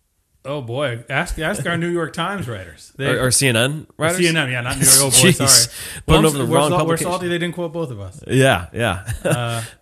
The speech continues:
Speaker 2: Uh, but, no, I'd, I'd say Gilded Age is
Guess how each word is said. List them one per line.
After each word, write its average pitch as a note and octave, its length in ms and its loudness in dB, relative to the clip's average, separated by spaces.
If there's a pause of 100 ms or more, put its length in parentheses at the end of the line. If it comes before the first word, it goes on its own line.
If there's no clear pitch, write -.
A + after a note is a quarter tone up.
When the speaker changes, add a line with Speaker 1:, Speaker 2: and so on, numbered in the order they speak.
(580)
Speaker 2:
Uh, A2 320 2 (380)
but, - 420 0 (720)
no, D#3 200 2
I'd, B2+ 200 0
I'd D#3 140 -4
say - 180 -8
Gilded E2+ 280 -8
Age E2 100 -10
is F2 120 -12